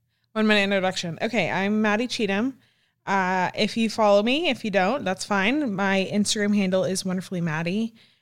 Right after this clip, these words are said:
Um, I post every week what's happening this weekend in Tulsa.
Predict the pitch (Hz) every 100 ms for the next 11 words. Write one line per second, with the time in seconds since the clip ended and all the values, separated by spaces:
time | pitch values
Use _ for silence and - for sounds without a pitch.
0 | _ - 185 180 175 165 - 185 185 180
1 | 185 185 190 202 185 - 180 175 170 -
2 | 175 - 170 180 180 175 175 - 185 180
3 | 180 170 170 - 214 214 320